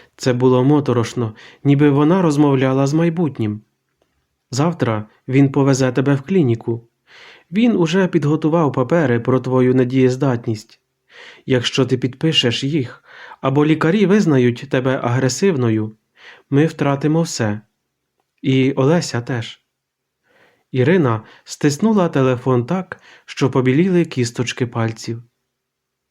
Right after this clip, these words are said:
«Що мені робити?» — прошепотіла вона одними губами.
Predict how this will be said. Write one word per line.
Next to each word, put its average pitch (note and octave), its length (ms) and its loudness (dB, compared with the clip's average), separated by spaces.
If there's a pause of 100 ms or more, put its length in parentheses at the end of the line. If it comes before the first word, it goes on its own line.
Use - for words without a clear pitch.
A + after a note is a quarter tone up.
(100)
«Що - 280 -2
мені C#3 240 4
робити?» — C#3+ 540 0 (680)
прошепотіла A#2 720 0
вона C#3 420 -2 (260)
одними A#2 400 0
губами. B2 520 -4